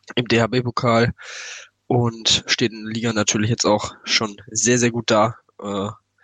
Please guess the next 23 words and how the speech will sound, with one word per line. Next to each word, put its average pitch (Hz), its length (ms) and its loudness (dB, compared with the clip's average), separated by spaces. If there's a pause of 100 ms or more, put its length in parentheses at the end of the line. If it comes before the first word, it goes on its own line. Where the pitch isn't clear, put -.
(360)
auch 113 160 0
wenn 107 80 -6
man 110 140 -4
jetzt - 180 -4
ein 107 80 -14
paar 107 400 2
Niederlagen 110 460 2
einstecken 117 400 -2
musste, 117 300 -6
man 98 140 -8
ist - 120 -8
immer 110 100 -10
noch 107 140 -6
Siebter 127 400 0
und 107 260 -4
immer 113 200 -4
noch 110 180 -2
oben 110 320 -2 (520)
auf 107 260 0 (100)
Tuchfühlung 123 720 2
mit - 340 0
den 113 100 -4
europäischen 113 520 0